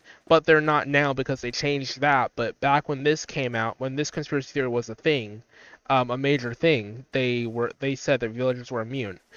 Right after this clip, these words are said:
If you kill a zombie, they just come back as a skeleton.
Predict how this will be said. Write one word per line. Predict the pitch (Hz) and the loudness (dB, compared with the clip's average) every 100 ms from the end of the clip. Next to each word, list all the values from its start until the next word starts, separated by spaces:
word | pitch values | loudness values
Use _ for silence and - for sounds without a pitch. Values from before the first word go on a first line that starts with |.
| - - | -20 -4
If | 156 151 | -4 -2
you | |
kill | 143 208 214 | 2 6 6
a | 214 | 6
zombie, | 170 165 165 160 | 4 2 4 4
they | 147 | 2
just | 139 151 - | 0 -2 -4
come | 147 | 0
back | 135 | 0
as | - | 0
a | 123 | -8
skeleton. | - 180 180 - 180 170 | 4 6 6 4 0 0